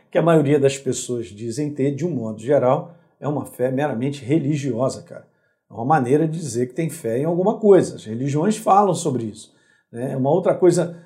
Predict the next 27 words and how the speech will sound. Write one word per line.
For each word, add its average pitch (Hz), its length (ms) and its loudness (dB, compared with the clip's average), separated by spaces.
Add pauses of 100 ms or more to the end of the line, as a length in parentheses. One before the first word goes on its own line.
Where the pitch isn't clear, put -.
(100)
legal 139 400 4
pra 170 120 2
você 143 260 0
entender 143 480 0
é - 60 0
que 165 160 -6
fé 156 320 2
não 311 100 -2
é 349 60 0
um 349 100 0
conceito, 175 540 4
eu 127 60 0
disse 160 380 -2
isso, 123 160 -2
é 123 40 -2
uma 143 100 -4
experiência 131 840 -4
com 143 100 -8
a 139 100 -4
pessoa 143 440 -4
de 104 100 -6
Deus. 110 340 -8 (320)
Por 196 140 0
isso 220 240 4
exige 185 320 0
um 185 140 -2
posicion-, 208 500 -4